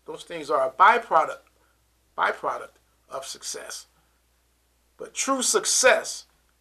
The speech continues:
is knowing and doing the will of God for your life. What is it that you have been assigned to do? What is it that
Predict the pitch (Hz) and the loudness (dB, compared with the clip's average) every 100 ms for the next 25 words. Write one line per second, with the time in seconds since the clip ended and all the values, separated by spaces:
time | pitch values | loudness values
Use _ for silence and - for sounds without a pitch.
0 | _ _ _ - 120 147 165 196 143 - | _ _ _ -20 -20 -4 4 6 4 -2
1 | - 110 _ _ _ _ _ - 123 127 | -16 -20 _ _ _ _ _ -20 -16 -2
2 | 180 147 131 131 _ _ _ _ - 123 | -2 -2 -12 -16 _ _ _ _ -16 -12
3 | 143 175 160 160 - 123 113 160 151 135 | -4 2 2 0 -10 -20 -10 -4 -2 -2
4 | 131 _ _ - 147 127 127 190 156 131 | -6 _ _ -12 -8 -8 -2 0 2 -2
5 | 131 - - - _ _ _ _ _ _ | -8 -12 -16 -20 _ _ _ _ _ _
6 | _ _ _ _ _ _ - 160 165 151 | _ _ _ _ _ _ -6 -4 -4 -6
7 | 151 - _ _ - 131 - 180 170 - | -10 -16 _ _ -20 -14 -12 -14 -16 -18
8 | - - 147 - 139 117 - 156 139 131 | -18 -10 -8 -6 -8 -8 -8 -6 -6 -10
9 | 117 113 160 117 - _ _ _ _ _ | -14 -14 -16 -16 -20 _ _ _ _ _
10 | _ _ _ _ _ _ _ _ _ _ | _ _ _ _ _ _ _ _ _ _
11 | 151 165 135 147 139 135 | -6 -6 -6 -10 -10 -12